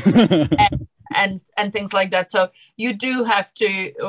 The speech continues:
Speaker 2: when it's a mansion, you do have to, uh, inform, inform the, um, the company that, the management company that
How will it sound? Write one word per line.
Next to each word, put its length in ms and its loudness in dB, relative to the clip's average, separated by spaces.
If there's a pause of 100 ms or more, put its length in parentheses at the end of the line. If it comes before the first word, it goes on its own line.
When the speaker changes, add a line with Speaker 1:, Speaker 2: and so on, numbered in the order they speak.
Speaker 2:
when 160 2
it's 160 -2
a 100 4
mansion, 520 0
you 140 -6
do 260 -8
have 300 0
to, 460 -4
uh, 240 2
inform, 680 -2 (440)
inform 560 0
the, 480 2 (120)
um, 600 -2
the 120 -4
company 480 -2
that, 300 -2
the 140 0
management 520 -4
company 420 -4
that 240 -4